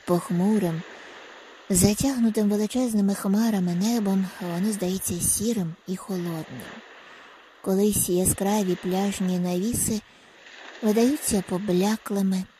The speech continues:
ніби на моїх очах фільтр сепія. Я звикла до сонячного та яскравого Брайтона,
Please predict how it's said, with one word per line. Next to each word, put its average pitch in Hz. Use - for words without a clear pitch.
ніби 202
на 190
моїх 190
очах 208
фільтр -
сепія. 180
Я 226
звикла 262
до 220
сонячного 190
та 180
яскравого 185
Брайтона, 170